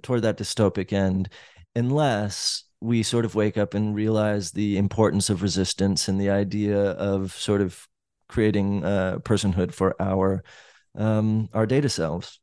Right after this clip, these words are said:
So anyway, so those are the two ways the cookie could crumble. If it does go the other way, and we do have some leverage, um, then it could be a kind of interesting, uh, horizon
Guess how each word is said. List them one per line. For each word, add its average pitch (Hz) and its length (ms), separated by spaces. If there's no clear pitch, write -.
So 117 400
anyway, 135 300
so 147 120
those 156 220
are 160 60
the 139 100
two 147 220
ways 117 240
the - 80
cookie 110 260
could - 100
crumble. 110 440
If 107 100
it 113 140
does 175 260
go 160 180
the 117 140
other 104 160
way, 110 240
and 135 140
we 113 80
do 131 180
have 123 260
some 107 240
leverage, 104 600
um, 120 520
then 147 140
it 147 100
could 156 140
be 165 300
a 160 140
kind 160 280
of 143 120
interesting, 131 880
uh, 117 160
horizon 107 840